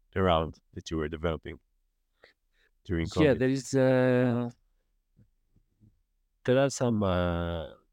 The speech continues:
Speaker 2: some boulders in, uh, in Meteor as well, but, you know, it's not the best quality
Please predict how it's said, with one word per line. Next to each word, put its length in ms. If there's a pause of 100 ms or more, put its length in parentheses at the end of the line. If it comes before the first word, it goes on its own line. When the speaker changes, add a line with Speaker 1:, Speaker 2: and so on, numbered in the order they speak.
(1400)
Speaker 2:
some 320
boulders 460
in, 160
uh, 500
in 120
Meteor 440
as 180
well, 400
but, 160 (100)
you 140
know, 220
it's 220
not 160
the 60
best 300
quality 600